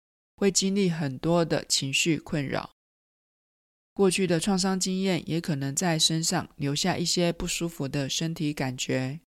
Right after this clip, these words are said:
然后在生理层面出现身体化的症状。还有定向力障碍，会失去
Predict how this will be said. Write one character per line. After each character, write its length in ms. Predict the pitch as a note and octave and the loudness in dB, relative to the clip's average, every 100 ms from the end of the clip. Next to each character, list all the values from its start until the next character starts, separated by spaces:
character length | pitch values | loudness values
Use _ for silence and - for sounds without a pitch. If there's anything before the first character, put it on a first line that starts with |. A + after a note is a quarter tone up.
| _ _ _ _ _ | _ _ _ _ _
然 120 | - D#3 | -6 0
后 200 | F#3+ E3+ | 2 2
在 240 | F3+ D#3+ | 2 0
生 280 | D#3 G#3+ A3+ | 0 0 0
理 120 | F3 | 0
层 200 | - C#3 | -2 -2
面 300 | C#3 D#3+ - _ _ _ _ | -2 -2 -4 _ _ _ _
出 200 | - D#3 | -6 -2
现 280 | - E3+ D3 | 2 2 0
身 280 | - E3+ F3+ | 0 -2 -2
体 160 | C#3 | -6
化 260 | - E3 C3+ | -4 -2 -2
的 140 | C3 | -4
症 240 | - C#3+ B2+ | -4 -4 -2
状。 240 | - - _ _ _ _ _ _ _ _ _ - | -4 -4 _ _ _ _ _ _ _ _ _ -2
还 120 | E3 | 2
有 200 | F3 - - | 4 2 0
定 140 | F#3+ | 0
向 300 | F3 G3 E3+ | 2 2 2
力 140 | E3+ C#3+ | 0 0
障 260 | - C#3+ - | 2 0 0
碍， 320 | D3 - _ _ _ _ _ - | -2 -4 _ _ _ _ _ -14
会 240 | - G#3+ | 0 2
失 260 | F3+ - F#3 | 4 4 4
去 440 | F3+ G3 E3+ - | 2 6 4 4